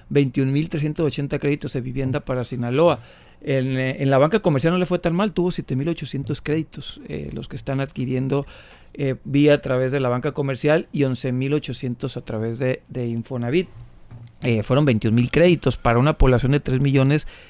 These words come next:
pues es poco. Como decía, hay, somos el estado número veinte en oferta de vivienda, pero el número catorce en demanda. Hay mucha gente que está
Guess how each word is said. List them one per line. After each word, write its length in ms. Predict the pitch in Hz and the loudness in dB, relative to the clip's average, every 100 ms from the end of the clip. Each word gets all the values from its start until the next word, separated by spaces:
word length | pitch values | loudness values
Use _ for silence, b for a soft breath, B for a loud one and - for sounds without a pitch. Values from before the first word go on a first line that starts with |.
| B | B
pues 160 | 120 | -2
es 120 | 139 - | 0 2
poco. 400 | 196 208 127 - B B | 2 4 0 -2 B B
Como 200 | - 131 | -2 0
decía, 320 | 135 180 170 147 | 2 4 4 4
hay, 180 | 123 - _ | 2 -6 _
somos 460 | - - 156 185 165 | -6 2 4 4 2
el 100 | 135 | 0
estado 480 | - 143 151 156 - - 143 | 2 4 4 2 -4 -8 0
número 460 | 147 170 165 127 | 2 4 4 4
veinte 460 | 123 156 151 - 117 | 4 4 2 0 -2
en 120 | 123 - | -2 0
oferta 640 | 139 - 151 165 156 - | 0 2 4 4 2 0
de 100 | 123 | 0
vivienda, 460 | 120 120 143 165 120 | 2 2 2 2 2
pero 140 | 123 | 2
el 80 | 117 | 2
número 380 | 127 147 151 135 B B | 0 2 0 -2 B B
catorce 580 | - 117 - 151 180 - | -4 -2 2 2 4 4
en 120 | 123 | 4
demanda. 500 | 117 117 139 143 - - | 4 2 2 2 -2 -8
Hay 160 | 123 139 | -4 0
mucha 340 | 127 135 165 | 0 0 -2
gente 340 | 131 123 147 | -2 -2 -4
que 120 | - 127 | -8 -12
está 320 | - 123 | -8 -8